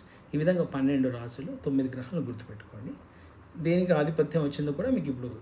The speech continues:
తెలిసిపోయి ఉంటుంది. ఆ, సూర్య చంద్రులు మాత్రం ఒక్కొక్క రాశికి ఆధిపత్యం. సూర్యుడికి సింహం,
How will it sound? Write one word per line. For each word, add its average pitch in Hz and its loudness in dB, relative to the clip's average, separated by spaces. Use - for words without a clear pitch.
తెలిసిపోయి 127 -2
ఉంటుంది. 123 -10
ఆ, 135 -2
సూర్య 196 2
చంద్రులు 175 4
మాత్రం 165 0
ఒక్కొక్క 175 4
రాశికి 135 0
ఆధిపత్యం. 127 -2
సూర్యుడికి 143 0
సింహం, 147 -2